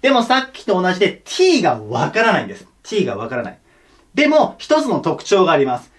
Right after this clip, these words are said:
地上に落下してきました。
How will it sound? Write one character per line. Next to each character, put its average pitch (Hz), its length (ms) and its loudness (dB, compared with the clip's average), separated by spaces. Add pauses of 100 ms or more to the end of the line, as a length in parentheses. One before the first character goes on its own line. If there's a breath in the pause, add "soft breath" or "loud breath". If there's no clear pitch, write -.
(380 soft breath)
地 240 240 -2
上 339 360 2
に 302 280 -2
落 254 340 -2
下 269 180 -2
し - 60 -10
て 262 120 -6
き 254 80 -4
ま 233 140 0
し 233 60 -12
た。 - 280 -4